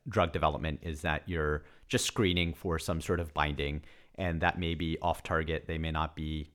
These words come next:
related to the actual cancer or the mechanism of, of action in terms of the, the cancer and the biology of the cancer, um, which could have the un-, unintended consequences in terms of toxin and tolerability. Uh,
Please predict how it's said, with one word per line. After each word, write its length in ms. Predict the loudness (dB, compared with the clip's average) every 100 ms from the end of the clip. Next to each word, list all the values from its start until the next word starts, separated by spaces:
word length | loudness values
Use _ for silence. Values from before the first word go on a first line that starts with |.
| -6
related 580 | -2 0 2 2 0 -2
to 240 | -4 0 0
the 120 | -2
actual 240 | -2 -4
cancer 640 | -4 -2 -4 -2 -2 -2 -4
or 260 | -4 -4 -4 -8
the 100 | -4
mechanism 600 | -2 -2 -2 -2 -4 -4 -4
of, 380 | -2 -2 -6 -16 -20 -20 -6
of 120 | 4
action 320 | 6 6 0
in 100 | -2
terms 240 | -2 -4 -4
of 80 | -6
the, 220 | -6 -6
the 100 | -8
cancer 360 | 0 2 2 0
and 100 | -2
the 40 |
biology 460 | 0 0 0 -2 -4
of 60 |
the 80 | -6
cancer, 540 | -2 -2 0 0 -2 -4 -16 -18 -20 -2 4
um, 360 | 4 4 0 -6 2
which 300 | 4 4 4
could 140 | 2
have 160 | 2 2
the 100 | 0
un-, 300 | 0 -2 -4 -4
unintended 680 | -4 -2 -4 -2 -2 -4 -2
consequences 640 | -2 -2 -4 -4 -4 -6
in 80 | -6
terms 200 | -6 -8
of 100 | -8
toxin 600 | -6 -6 -6 -6 -6 -8 -6
and 320 | -6 -6 -4
tolerability. 720 | 0 2 4 6 6 2 -2 -8 -20 -20 -8 4
Uh, 340 | 6 8 4